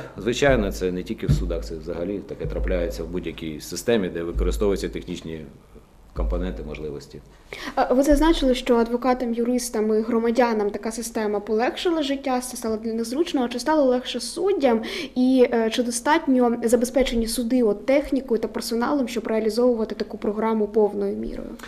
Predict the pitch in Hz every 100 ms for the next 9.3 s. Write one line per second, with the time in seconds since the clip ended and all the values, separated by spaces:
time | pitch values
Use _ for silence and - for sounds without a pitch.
0 | - - 208 214 196 180 165 160 180 180
1 | 170 156 156 151 165 151 151 147 160 -
2 | 196 175 127 123 131 180 180 139 - 143
3 | 170 147 135 135 175 156 - 110 98 -
4 | - - - 127 147 147 - - 156 170
5 | 143 147 170 135 123 147 139 135 127 123
6 | 117 120 110 98 - - 98 95 98 -
7 | 156 147 127 92 104 135 180 202 214 214
8 | 190 196 185 185 233 220 143 131 131 170
9 | 175 170